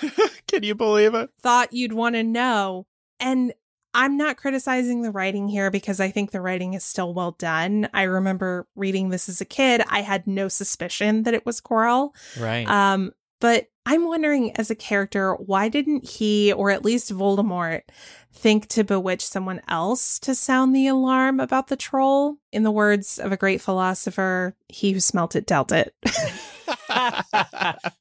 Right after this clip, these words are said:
Speaker 3: What philosopher was that? I'm curious. <laughs> Gotta read more of their work.
Speaker 2: I think it might have been Kant.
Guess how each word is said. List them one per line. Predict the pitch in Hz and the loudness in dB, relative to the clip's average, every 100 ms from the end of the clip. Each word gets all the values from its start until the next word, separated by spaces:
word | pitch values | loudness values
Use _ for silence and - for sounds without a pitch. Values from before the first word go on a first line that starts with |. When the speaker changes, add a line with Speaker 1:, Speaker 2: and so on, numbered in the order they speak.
| _ | _
Speaker 3:
What | 190 214 | -10 -10
philosopher | - 180 165 - 139 107 | -4 0 0 -2 -6 -4
was | 95 | -4
that? | 101 101 | -6 -6
I'm | 107 | -4
curious. | 110 135 127 95 98 - - 147 - - | -4 0 2 2 -2 -4 -2 0 -2 -2
<laughs> | - - 160 - | -6 -6 -10 -4
Gotta | 131 123 | -2 0
read | 123 127 | 2 2
more | 127 123 | 4 2
of | 110 | 2
their | 104 104 | -2 -4
work. | 101 90 - | -6 -10 -6
Speaker 2:
I | |
think | - 381 | -2 0
it | 285 | 0
might | 277 | 0
have | 269 | 0
been | 226 208 | -2 -4
Kant. | - 208 208 220 - | 0 2 2 0 -8